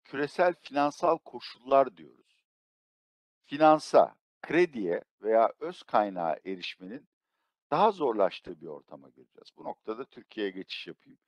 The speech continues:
Şu anda bile biz zaten kaynak bulamıyoruz. Allah kolaylık versin diyorum. Muhtemelen, eee, kasım ayında, eee, Fed veya kasım veya aralık ayında Fed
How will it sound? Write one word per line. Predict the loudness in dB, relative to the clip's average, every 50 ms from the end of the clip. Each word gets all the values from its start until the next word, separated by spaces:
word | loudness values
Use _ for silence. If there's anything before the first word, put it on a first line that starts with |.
| _ _ _ _ _ _ _
Şu | -14 -6 -2 -2
anda | -2 -2 -2 -6 -8 -8
bile | -10 -12 -12
biz | -12 -14 -10
zaten | -8 -8 -8 -6 -8 -10 -12
kaynak | -10 -8 -6 -6 -6 -6 -8 -10 -10 -8
bulamıyoruz. | -6 -6 -6 -6 -10 -12 -14 -14 -8 -2
Allah | 0 0 2 2 0 0
kolaylık | 0 -4 -4 -4 -4 -4 -6 -8 -12 -10 -10
versin | -10 -10 -10 -14 -20 -20 -20 _
diyorum. | _ _ _ _ _ _ _ _ _ _ _ _ _ _ _ _ _ _ _ _ _ _ _ _ _ _ _ _
Muhtemelen, | -18 -10 4 4 4 6 8 10 10 10 10 8 4 _ _ _ 2
eee, | 4 6 6 4 2
kasım | 2 2 2 2 2 -2 0 0
ayında, | 0 0 0 2 8 10 10 10 8 6 -2 -10 -18 _ _ _ -2 0
eee, | 2 4 6 6 6 4 2 -2 _ _ _ _ _ _ _ _ _ _ _ _ _ _ _
Fed | 6 6 6 6 4 _ _ _ _ _ _ _ _ _ _ _ _ _ _ _ _ _ _ _ _ _ _ _ _ _ 8
veya | 10 10 10 10
kasım | 6 0 -6 -6 -8 -12 -4 4
veya | 8 10 12 12
aralık | 12 10 8 4 0 -2 -2
ayında | -2 -2 -2 -6 -8
Fed | -10 _ 2 2 2 2